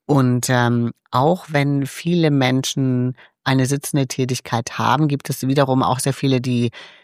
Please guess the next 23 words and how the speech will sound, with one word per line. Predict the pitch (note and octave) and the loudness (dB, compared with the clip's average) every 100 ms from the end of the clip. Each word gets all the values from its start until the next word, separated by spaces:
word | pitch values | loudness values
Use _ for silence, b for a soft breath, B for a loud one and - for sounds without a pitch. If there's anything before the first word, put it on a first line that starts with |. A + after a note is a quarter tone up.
| B | B
im | - F3 | 2 2
Job | E3 D#3 - | 4 2 2
viel | E3 | 2
in | C#3+ | 4
Bewegung | C#3 C#3 C3 B2+ B2 | 4 2 2 2 0
sind, | B2 D3 F#3 E3 | 2 4 4 2
ob | B2 | -2
das | - B2 | -2 -2
jetzt | B2+ - | -4 -2
im | C3+ | -2
Einzelhandel | A#2 B2 C3 B2 A#2+ A#2+ | 2 0 0 -2 -2 -2
ist | A2+ A#2 A2+ - - | -2 -2 -2 -4 -8
oder, | B2 A#2+ G#2+ | -2 0 2
ähm, | A2 A2 | 0 -4
Leute, | B2 B2 A#2 C3+ | -4 -2 -2 -4
die | C3+ A#2+ G#2+ | -6 -4 -4
viel | - D3+ C#3 | -4 -4 -2
draußen | - A2+ A#2+ A#2+ B2 | 0 0 2 0 -2
rumlaufen. | A#2+ A#2 A2+ G#2 G#2+ A#2+ | -2 -2 0 2 0 0
Es | B2+ C#3+ | -2 -4
ist | - | -4
völlig | A#3 A#3+ - | -2 -2 -2
egal. | D#3 D3+ C#3 B2+ | -2 2 4 2